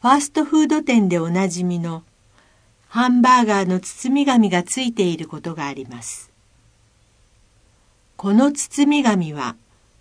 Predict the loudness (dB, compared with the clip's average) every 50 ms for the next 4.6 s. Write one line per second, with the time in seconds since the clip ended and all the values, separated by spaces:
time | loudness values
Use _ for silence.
0 | _ _ _ _ _ _ 0 2 4 4 4 4 2 0 0 2 2 2 2 0
1 | -2 0 0 0 0 0 0 -2 -4 -4 -2 -2 -2 -2 -2 -2 -2 -2 -2 0
2 | 0 -2 -4 -6 -10 -10 -10 -12 -12 -12 -16 _ _ _ _ _ _ _ _ _
3 | _ _ _ _ _ _ _ _ _ _ _ _ _ _ _ _ _ _ _ _
4 | _ _ _ _ _ -12 -12 -10 0 2 2 2